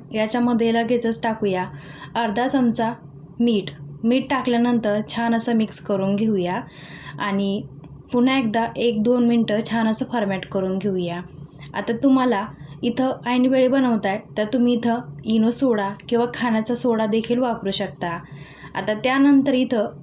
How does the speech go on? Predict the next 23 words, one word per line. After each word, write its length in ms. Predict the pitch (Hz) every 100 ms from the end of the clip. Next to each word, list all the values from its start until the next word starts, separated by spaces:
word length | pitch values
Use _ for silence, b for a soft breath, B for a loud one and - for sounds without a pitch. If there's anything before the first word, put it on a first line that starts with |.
| - -
मी 280 | 226 240 254
इडली 280 | 240 226 240
पात्र 360 | 277 247 247 247
नाही 200 | 247 254
आहे 100 | 254
माझ्याकडं, 560 | 226 202 196 190 185 247 - - - -
त्यासाठी 400 | 247 - 285 277
मी 100 | 247
इथं 140 | 247
एकसारख्या 680 | - 208 220 254 226 226 208 - B B B -
चार 280 | 185 226 208 -
आकाराच्या 580 | 214 220 226 233 233 226
वाट्या 320 | 202 190 208
घेतलेल्या 400 | 240 233 196 185
आहेत 220 | 185 196 - - -
आणि 140 | 196 202
या 100 | 196
वाट्यांना 480 | 185 180 220 226
मी 280 | 220 190 214 - B B B -
तेल 140 | 262
लावून 300 | 240 202 196
घेतलेलं 380 | 196 214 - 180
आहे. 320 | 175 175 170